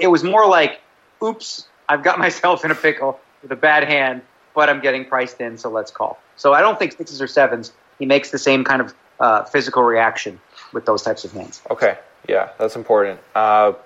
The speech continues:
Speaker 2: because, yeah, I, I think, I think if you didn't have that physical read, just because it's one of the best hands you can have, it might be a lot closer to a call because this, he's probably smart enough to know that, like, you know, it might be correct to turn those hands into a bluff against you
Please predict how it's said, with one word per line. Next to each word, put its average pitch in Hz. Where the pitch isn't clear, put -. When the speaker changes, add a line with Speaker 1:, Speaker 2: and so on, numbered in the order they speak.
Speaker 2:
because, 123
yeah, 139
I, 110
I 113
think, 143
I 127
think 147
if 127
you 120
didn't 117
have 113
that -
physical 123
read, 156
just -
because 123
it's 110
one 110
of 95
the 98
best 98
hands 104
you 101
can -
have, 104
it 104
might 101
be 107
a 101
lot 95
closer 101
to 98
a 95
call 101
because 95
this, -
he's 117
probably 113
smart 107
enough 101
to 107
know 98
that, 95
like, 87
you 107
know, 90
it 85
might 107
be 104
correct 95
to 92
turn 101
those 95
hands 95
into 98
a 90
bluff 92
against 120
you 156